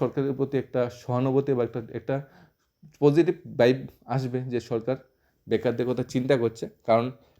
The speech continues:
ম্যাক্সিমাম ভোটার, ত্রিপুরা রাজ্যের ম্যাক্সিমাম ভোটার কিন্তু ত্রিপুরা রাজ্যের আপামর শিক্ষিত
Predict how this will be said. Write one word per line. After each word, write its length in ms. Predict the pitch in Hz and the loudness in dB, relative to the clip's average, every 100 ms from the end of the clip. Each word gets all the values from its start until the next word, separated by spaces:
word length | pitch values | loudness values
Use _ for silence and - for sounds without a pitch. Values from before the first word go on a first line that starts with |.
| - | -2
ম্যাক্সিমাম 540 | 131 151 - - 180 151 | 4 4 2 0 2 2
ভোটার, 200 | 120 107 | 2 2
ত্রিপুরা 200 | 131 139 | 2 2
রাজ্যের 180 | 135 127 | 4 2
ম্যাক্সিমাম 380 | 123 - 170 170 151 | 0 -2 -2 0 0
ভোটার 220 | 160 139 139 | 0 0 0
কিন্তু 180 | 131 220 | -4 -6
ত্রিপুরা 240 | 139 117 120 | -6 0 2
রাজ্যের 220 | 120 165 - _ _ _ _ _ 101 | 2 -2 -8 _ _ _ _ _ -6
আপামর 420 | 98 139 147 226 - _ _ _ _ _ _ - | 4 6 6 -2 -8 _ _ _ _ _ _ -12
শিক্ষিত 320 | 117 - | -10 -8